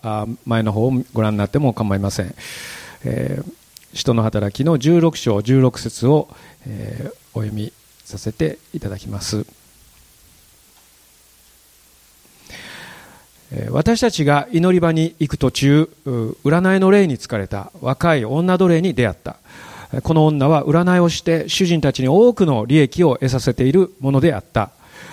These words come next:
彼女はパウロと私たちの後についてきて、この人たちは意図高き神のしもべたちで、救いの道をあなた方に述べ伝える人たちですと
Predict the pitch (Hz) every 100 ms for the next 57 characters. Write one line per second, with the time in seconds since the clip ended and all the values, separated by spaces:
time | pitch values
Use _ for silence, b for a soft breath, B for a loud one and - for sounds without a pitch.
0 | B - 185 170 156 147 - 185 175 147
1 | 147 143 175 165 147 139 135 156 147 123
2 | 131 117 120 - 165 117 B B B 180
3 | 190 180 185 170 156 156 208 226 214 226
4 | 202 180 202 208 190 160 151 147 143 117
5 | - 151 151 - - - 175 165 160 -
6 | 147 143 143 127 120 120 165 156 123 143
7 | - 131 123 123 - 143 123 127 139 170
8 | - 156